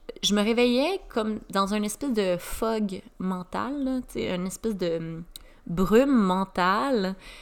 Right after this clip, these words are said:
comme si j'avais vraiment pris trois bouteilles de vin la veille avec, euh, douze bières, là. Tu sais, je me sentais physiquement dans le même état <laughs> que, euh, suite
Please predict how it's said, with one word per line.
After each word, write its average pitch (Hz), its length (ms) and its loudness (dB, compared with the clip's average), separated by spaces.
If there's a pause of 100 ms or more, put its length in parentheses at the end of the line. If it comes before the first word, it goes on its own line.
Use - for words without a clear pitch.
(120)
comme 233 140 6
si 349 160 0
j'avais 196 520 2
vraiment 190 480 0
pris 247 480 0
trois 247 260 2
bouteilles 214 340 -2
de 202 100 2
vin 202 280 -2
la 202 160 -2
veille 226 340 -2
avec, 180 380 -4
euh, 175 300 -2
douze 190 320 -4
bières, 165 460 -6
là. - 120 -10 (640)
Tu 302 100 0
sais, 330 60 4
je 247 80 2
me 196 140 2
sentais 285 760 2 (960)
physiquement 269 800 -2
dans 190 240 -2
le 190 100 -4
même 226 260 -4
état 202 640 -4 (300)
<laughs> - 1120 -6
que, 226 420 6 (140)
euh, 175 500 0 (1120)
suite 233 480 -2